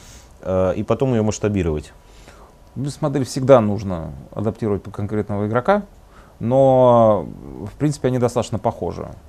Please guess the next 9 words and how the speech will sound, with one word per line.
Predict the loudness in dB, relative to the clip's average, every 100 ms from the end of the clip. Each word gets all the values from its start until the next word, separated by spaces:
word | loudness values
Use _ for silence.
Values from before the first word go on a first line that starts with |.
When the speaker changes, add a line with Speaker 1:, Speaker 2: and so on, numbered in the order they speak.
| -10
Speaker 1:
Да. | -4 -4 -6 -20 -20 -20 -18 -2
Speaker 2:
Э, | 0 0 -2
другое | -2 2 2 4
дело, | 4 4
что, | 0 0 2 4 2 -2 -2 0 2 2 2 0 -2
э, | -2
когда | -2 4 8 8 6 0 -20 -20 _ _ _ -20 -20 -10
игрок | 0 2 2 -2 -6
крупный, | -4 -4 -6 -6